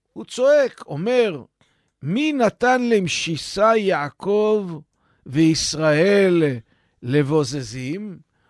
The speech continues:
הוא מצטט פסוק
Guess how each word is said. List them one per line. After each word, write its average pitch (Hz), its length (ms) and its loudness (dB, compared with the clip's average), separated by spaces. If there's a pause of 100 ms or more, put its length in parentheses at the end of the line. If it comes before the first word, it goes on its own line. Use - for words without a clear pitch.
(300)
הוא 226 200 -4
מצטט 190 920 -4 (340)
פסוק 165 560 -10